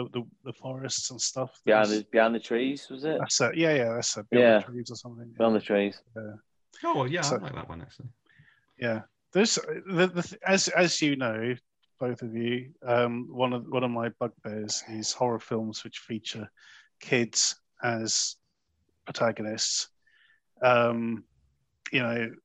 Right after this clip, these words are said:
Speaker 1: and, and, and this unfortunately has, what, three kids in it? One of them keeps sort of screaming at her dad, and the other two are, like, the
Speaker 2: Mm.
Speaker 1: evil kids sort of thing. And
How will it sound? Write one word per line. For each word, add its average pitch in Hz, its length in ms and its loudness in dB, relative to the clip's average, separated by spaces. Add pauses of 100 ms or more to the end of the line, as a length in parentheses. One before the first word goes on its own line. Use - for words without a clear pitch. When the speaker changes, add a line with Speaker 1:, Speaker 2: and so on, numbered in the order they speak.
(220)
Speaker 1:
and, 143 180 4
and, 143 180 4
and 139 240 4
this 143 180 2
unfortunately 123 560 -6
has, 117 320 -2 (100)
what, 117 220 -2
three 135 580 -4 (600)
kids - 300 2
in 139 80 4
it? 143 120 2
One 135 200 2
of 127 60 -2
them 123 180 -2
keeps - 240 -8
sort 113 180 -8
of - 40 -4
screaming 123 340 -2
at 113 80 -4
her 110 180 -2
dad, 131 320 2
and 117 100 -6
the 117 60 0
other 117 120 -2
two 113 420 -4
are, 104 40 -8
like, 110 220 0
the 101 80 0
Speaker 2:
Mm. 98 100 2
Speaker 1:
evil 113 320 0
kids 117 320 -8
sort - 220 -6
of 104 80 -16
thing. 117 240 -6 (640)
And 117 340 0